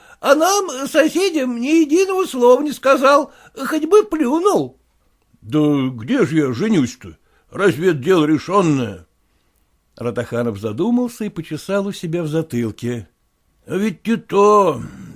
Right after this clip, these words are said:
яман дело выходит. Да уж, яман не яман, а табак дело, сивая борода,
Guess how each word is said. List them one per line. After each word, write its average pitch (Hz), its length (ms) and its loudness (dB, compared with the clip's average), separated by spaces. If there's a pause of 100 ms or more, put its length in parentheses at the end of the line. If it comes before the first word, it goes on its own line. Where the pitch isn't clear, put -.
(120)
яман 175 800 -2
дело 160 420 0
выходит. 139 760 -4 (480)
Да 330 220 0
уж, 381 240 -4 (200)
яман 311 500 4
не 277 200 -2
яман, 330 480 4
а 320 380 6
табак 320 600 4
дело, 196 560 0 (280)
сивая 254 720 0
борода, 214 680 2